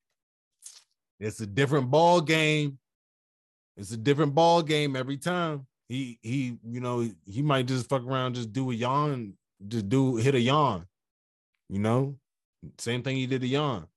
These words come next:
Piece him up with the hands, but Yuri has that style that's all over the place. So that's what makes it so hard. Like,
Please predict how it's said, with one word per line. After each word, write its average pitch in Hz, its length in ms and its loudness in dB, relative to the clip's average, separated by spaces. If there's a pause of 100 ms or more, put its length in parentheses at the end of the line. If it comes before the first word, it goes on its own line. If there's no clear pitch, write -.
(140)
Piece 120 180 -8
him 131 140 -2
up 120 100 2
with 117 140 -2
the 113 80 0
hands, 131 280 -2
but 98 300 -4 (280)
Yuri 113 540 -2
has 95 360 -6
that 90 220 -6
style 107 460 -2
that's 92 180 -6
all 92 340 -6
over 85 140 -10
the 82 100 -10
place. 98 440 -10 (280)
So 90 120 -12
that's 101 220 -6
what 107 80 -4
makes 95 280 -6
it 87 80 -10
so 85 240 -8
hard. 101 440 -2
Like, 82 300 -8